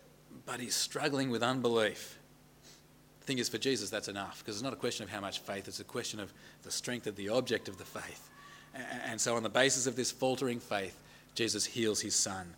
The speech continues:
The end of verse nineteen, Jesus says, he says, "Bring the boy to me." So they brought him. When the spirit saw Jesus, it immediately threw the boy into a convulsion.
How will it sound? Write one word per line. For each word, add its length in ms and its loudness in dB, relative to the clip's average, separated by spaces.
The 100 2
end 100 6
of 60 4
verse 180 8
nineteen, 440 2
Jesus 260 0
says, 340 -2
he 80 -10
says, 160 -2
"Bring 200 4
the 40 2
boy 160 4
to 160 -2
me." 160 -10
So 160 -2
they 80 -4
brought 260 10
him. 80 4
When 100 -2
the 60 2
spirit 300 8
saw 240 10
Jesus, 380 8
it 80 4
immediately 480 6
threw 320 4
the 80 6
boy 220 8
into 160 4
a 40 2
convulsion. 640 2